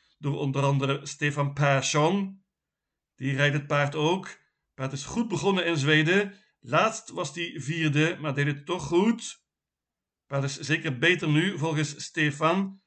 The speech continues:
Gaat bovendien zonder voorijzers dit keer. Dat is een voordeel. Het paard heeft lastig gelood, maar ontmoet, zoals gezegd,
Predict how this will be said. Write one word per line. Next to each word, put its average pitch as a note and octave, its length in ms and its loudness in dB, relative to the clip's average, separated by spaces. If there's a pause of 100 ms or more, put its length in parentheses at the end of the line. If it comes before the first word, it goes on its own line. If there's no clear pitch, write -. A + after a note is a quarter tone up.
(120)
Gaat C3+ 160 -4
bovendien C#3+ 480 0
zonder C#3+ 500 -2
voorijzers D#3+ 800 0
dit D3+ 200 -2
keer. D#3 460 0
Dat C3+ 120 -8
is C3+ 100 -2
een B2 60 -4
voordeel. D3 720 2 (840)
Het - 80 -20
paard D3 160 -2
heeft C#3+ 140 -4
lastig F#3 420 0
gelood, F#3 540 4
maar D#3 140 -2
ontmoet, F3 540 -8
zoals G3+ 400 -2
gezegd, F3 420 0